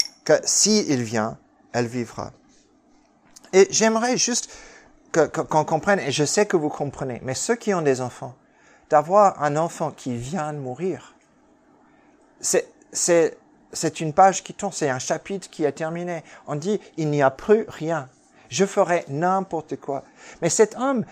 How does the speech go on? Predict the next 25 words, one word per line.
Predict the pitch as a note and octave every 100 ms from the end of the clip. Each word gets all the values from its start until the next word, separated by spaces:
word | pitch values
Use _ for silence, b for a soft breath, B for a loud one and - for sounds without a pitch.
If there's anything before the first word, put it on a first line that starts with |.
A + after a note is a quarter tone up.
| B
ne | D3+
vient | F3 D3+ F#3 E3+
pas | A3+ G#3+
à | E3+
Jésus | E3+ F3+ E3+ F3+
avec | D#3 D#3 D#3 D#3
seulement, « | - E3+ D#3+ D#3 B B _
C'est, | - F3 -
c'est | - D#3+
ma, | D3 D3+
mon | D#3 D3+
dernier | C#3 F3+ F3 D#3
espoir. » | C#3+ - - D#3 A#2 E3+
Il | D#3+
vient | C#3+ F#3 B3 A3+ -
avec | D#3 D3+ C#3+
une | C#3+
foi | - A#3 A#3
qui | -
dit, « | D#3 F3 B B
Si | - - C4+ C#4
tu | - A3+
viens, | E3 F#3 A#3+ F#3 - _ _ _ -
elle |
vivra. | A#2 C#3+ A2+ A2